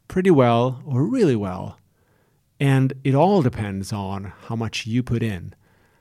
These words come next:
how much commitment, how coachable you are, how open you are,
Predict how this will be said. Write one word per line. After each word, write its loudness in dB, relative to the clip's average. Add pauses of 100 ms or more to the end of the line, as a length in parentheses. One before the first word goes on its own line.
(120)
how -2
much -2 (100)
commitment, -2 (380)
how -6
coachable -2
you 0
are, -2 (220)
how -2
open -2
you -2
are, -6